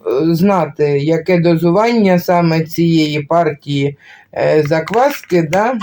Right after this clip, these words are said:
завод пропонує додавати. Але я бачу, що я не встигну. У мене залишилося півгодини.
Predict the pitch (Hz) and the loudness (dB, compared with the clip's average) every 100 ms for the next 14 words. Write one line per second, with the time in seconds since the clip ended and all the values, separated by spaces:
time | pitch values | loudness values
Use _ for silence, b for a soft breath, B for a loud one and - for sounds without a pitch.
0 | 175 - _ _ _ _ _ _ - 156 | -10 -18 _ _ _ _ _ _ -8 -4
1 | 147 156 156 202 208 - 165 156 156 170 | -2 -2 2 0 0 -2 -4 0 0 2
2 | 175 156 156 156 156 135 131 127 120 B | 2 2 0 0 0 0 -2 -4 -6 B
3 | B B B B B B B B _ _ | B B B B B B B B _ _
4 | _ _ _ _ _ _ _ 180 196 233 | _ _ _ _ _ _ _ 0 2 4
5 | 262 240 226 247 - 220 - 220 214 214 | 4 2 2 0 0 0 0 0 2 2
6 | 208 - 226 208 170 170 196 208 196 208 | 0 0 0 2 4 4 2 2 2 2
7 | 233 226 202 180 180 170 202 202 170 180 | 2 0 0 0 0 -2 -2 -2 0 0
8 | 160 226 247 170 135 | 2 0 0 0 -2